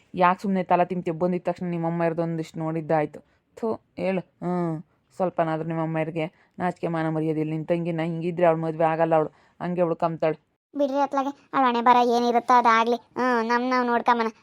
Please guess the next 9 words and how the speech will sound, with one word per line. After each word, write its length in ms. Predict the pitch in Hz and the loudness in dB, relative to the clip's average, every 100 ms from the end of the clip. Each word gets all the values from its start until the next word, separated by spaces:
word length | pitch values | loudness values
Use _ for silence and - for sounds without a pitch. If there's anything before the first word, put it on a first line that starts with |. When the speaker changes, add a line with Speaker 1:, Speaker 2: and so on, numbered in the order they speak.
| _ | _
Speaker 2:
ಬೇರೆಯವ್ರದೆಲ್ಲ 480 | 254 247 240 233 226 233 220 | 4 6 6 6 4 2 0
ಏನು 120 | 226 | 0
ಬೇಡ, 160 | 220 214 220 | 2 2 0
ಸುಮ್ಕಿರಿ 280 | 240 226 226 | -6 -2 2
ಇವಾಗ 180 | 220 214 | 4 6
ಯಾಕಂತೆ, 580 | 214 208 220 214 208 226 - - - | 4 6 4 4 2 2 0 -8 -2
ಇನ್ಮೇಲಿಂದ 360 | 262 240 233 240 247 | 2 4 6 4 6
ಕೊಡಲ್ಲ 260 | 214 226 208 - - | 4 4 2 -4 -8
ಅಷ್ಟೇನೆ. 380 | 233 - 233 | -8 -2 -4